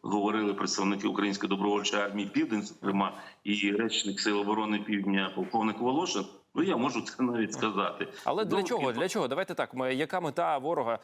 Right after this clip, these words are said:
Speaker 2: а для чого йому
Speaker 1: Ну,
Speaker 2: це
Speaker 1: слухайте,
Speaker 2: потрібно?
Speaker 1: ми перший місяць така ситуація відбувається. Власне, після того, як погнали ворога з Херсона,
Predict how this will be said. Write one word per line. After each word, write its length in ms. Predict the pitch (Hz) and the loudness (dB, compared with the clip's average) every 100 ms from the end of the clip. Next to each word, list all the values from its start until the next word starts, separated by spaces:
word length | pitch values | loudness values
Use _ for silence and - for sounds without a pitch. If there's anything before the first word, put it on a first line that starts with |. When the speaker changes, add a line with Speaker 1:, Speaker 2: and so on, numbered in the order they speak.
| - - | -12 -6
Speaker 2:
а 100 | 127 | -2
для 140 | 139 | -2
чого 240 | 135 147 131 | -2 0 2
йому 120 | 120 | 2
Speaker 1:
Ну, 40 | |
Speaker 2:
це 60 | 117 | 0
Speaker 1:
слухайте, 260 | 110 110 95 | -2 -2 -2
Speaker 2:
потрібно? 240 | 95 - | -6 -4
Speaker 1:
ми 80 | 196 | -4
перший 320 | 202 196 - 175 | -2 -4 -4 -10
місяць 240 | - 165 | -8 -6
така 180 | 147 151 | -2 -2
ситуація 500 | 147 131 143 143 127 | -4 -2 -2 0 -2
відбувається. 540 | 120 123 110 92 - 104 | 0 2 2 0 -2 0
Власне, 320 | 151 165 135 | 0 -2 -8
після 200 | 131 139 | -4 -2
того, 260 | 175 156 | 0 2
як 260 | 135 127 - | 0 -2 -4
погнали 420 | 123 120 135 127 | -2 2 2 0
ворога 340 | 117 127 113 107 | 0 0 0 -2
з 80 | - | -4
Херсона, 540 | 113 - 170 160 | -6 0 0 0